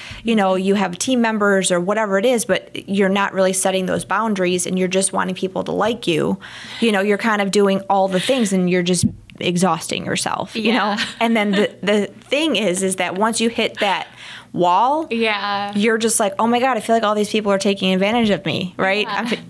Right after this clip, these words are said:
Speaker 1: being taken for granted," which is like, no, it's just, you, we haven't set any boundaries, you know?
Speaker 2: Yeah.
Speaker 1: So you're kind of, like, all over the place, right?
Speaker 2: Mm-hmm.
Speaker 1: So that's one of the ways. Um, and, and, and that's kind of like, I guess, in the people pleasing and,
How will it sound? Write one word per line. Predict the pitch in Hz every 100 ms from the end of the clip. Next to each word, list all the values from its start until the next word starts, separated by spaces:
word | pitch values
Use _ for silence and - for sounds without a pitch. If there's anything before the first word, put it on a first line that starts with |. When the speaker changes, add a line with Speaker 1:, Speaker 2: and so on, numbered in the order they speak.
| 214
Speaker 1:
being | 220
taken | 214 202 202
for | 196
granted," | 208 214 180
which | 190 196
is | 202
like, | 208 185 - - 202 -
no, | 233 262 311 220 220
it's | 226
just, | 214 214 - - - -
you, | 233
we | 240
haven't | 262 247 233 220
set | - 233 -
any | 208 202
boundaries, | 185 185 226 233 208 160 151 160 -
you | 202
know? | 196 196 196
Speaker 2:
Yeah. | 254 214 190
Speaker 1:
So | 190 202
you're | 202 190
kind | 190 233 214
of, | 208 190
like, | 185 180 175 175 - -
all | - 190 196
over | 175
the | 175
place, | - - - -
right? | 202 196 208
Speaker 2:
Mm-hmm. | 202 185 185 208 202
Speaker 1:
So | - 240
that's | 254 -
one | 208 214
of | 196
the | 185
ways. | 180 175 165 190 - -
Um, | 208 208 196 190 202 - -
and, | 220 202 190 185 -
and, | 208 208 190 - -
and | - 208
that's | 226 -
kind | - 311
of | 240
like, | 208 196 196
I | 180
guess, | 196 180 196
in | 190
the | 185
people | 208 196 190
pleasing | 185 196 180 175
and, | 170 170